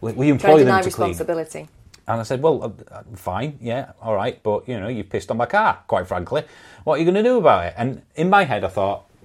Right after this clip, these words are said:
Speaker 1: "I'll get me hundred quid back here. I must do."
Speaker 2: Yeah, we,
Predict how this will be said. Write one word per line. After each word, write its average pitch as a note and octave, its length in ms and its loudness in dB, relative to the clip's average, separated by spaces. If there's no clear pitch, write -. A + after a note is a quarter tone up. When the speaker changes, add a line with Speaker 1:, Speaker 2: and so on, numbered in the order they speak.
Speaker 1:
"I'll D3 80 2
get C#3 160 2
me A#2+ 80 0
hundred F2+ 220 -6
quid - 180 -8
back - 160 -14
here. - 200 -16
I - 60 -8
must A2 300 -4
do." - 100 -14
Speaker 2:
Yeah, E3+ 180 -16
we, G3 180 -6